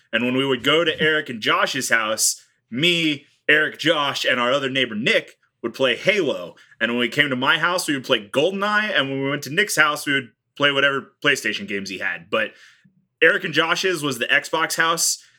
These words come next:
And I spent a lot of Halo one time in Blood Gulch shooting people with the Needler. And that is the extent of my Halo knowledge, baby. Uh, I think I was still kinda hanging out with them when Halo two came out, so I've played, like, some Halo two multiplayer.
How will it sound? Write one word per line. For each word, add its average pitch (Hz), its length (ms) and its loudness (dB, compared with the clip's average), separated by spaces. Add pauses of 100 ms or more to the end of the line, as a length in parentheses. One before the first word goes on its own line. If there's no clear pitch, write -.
(140)
And 127 280 4
I 131 120 2
spent 147 380 0
a 131 60 0
lot 135 360 2
of 139 120 0
Halo 143 380 0
one 135 260 0
time 117 600 0 (220)
in 117 220 0
Blood 127 300 0
Gulch 110 560 -2 (140)
shooting 123 520 0
people 113 380 -2
with 113 180 -2
the 113 60 -4
Needler. 110 680 -4 (280)
And 107 180 0
that 131 300 4
is 123 180 -2
the 107 140 -2
extent 165 680 0
of 131 200 0
my 113 280 -4
Halo 165 600 0
knowledge, 117 880 -4
baby. 113 580 -2 (340)
Uh, 117 280 2
I 139 100 2
think 202 460 -2 (400)
I 151 80 6
was 151 160 0
still 180 240 0
kinda 156 360 0
hanging 160 220 -2
out 151 140 0
with 156 140 0
them 156 240 0
when 139 160 -2
Halo 139 320 0
two 135 240 -2
came 135 220 -2
out, 131 240 0
so 120 140 0
I've - 140 -4
played, 117 220 0
like, 107 160 0
some 117 240 -2
Halo 113 360 0
two 117 240 -4
multiplayer. 117 840 -2